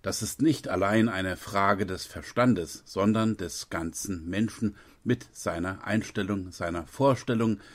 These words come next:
seiner Seele und seiner Hoffnung. Wir müssen begreifen,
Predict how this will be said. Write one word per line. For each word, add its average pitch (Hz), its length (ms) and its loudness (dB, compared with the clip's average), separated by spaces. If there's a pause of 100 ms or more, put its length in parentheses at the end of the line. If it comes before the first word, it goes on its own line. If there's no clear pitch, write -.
(220)
seiner 113 360 4
Seele 95 460 0
und 85 240 -8
seiner 82 460 -12 (180)
Hoffnung. 76 460 -14 (920)
Wir 101 100 2
müssen 131 560 6
begreifen, 92 720 -2